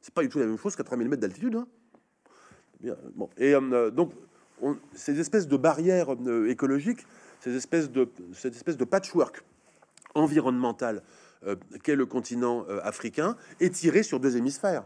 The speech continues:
hein, bon, étiré sur deux hémisphères, euh, euh, euh, alors c'est pas le seul, bon, le, mais, euh, mais, euh, et étiré en, étiré en, en, en altitude également, habitable jusqu'à trois mille mètres.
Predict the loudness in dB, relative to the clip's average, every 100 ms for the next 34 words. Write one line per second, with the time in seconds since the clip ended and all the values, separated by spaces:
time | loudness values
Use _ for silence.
0 | -12 -20 -20 _ -18 -18 _ _ -6 -4
1 | 0 0 0 0 0 0 -2 -4 -2 -2
2 | -4 -8 -8 -8 -4 -4 -4 -4 -2 -2
3 | -4 -6 -8 -8 -6 -6 -4 -4 -4 -6
4 | -4 -6 -6 -12 _ -20 -6 2 4 4
5 | 2 0 0 -2 -4 -6 -8 -10 -14 -14
6 | -8 -2 2 4 2 0 0 2 2 0
7 | 0 0 2 2 4 4 2 0 -6 _
8 | -20 _ -2 0 4 4 6 4 2 0
9 | 0 0 2 2 2 -4 -2 -2 0 0
10 | 0 -2 -4 -20 -20 -20 _ 2 2 2
11 | 4 2 2 -2 0 2 2 0 -4 -10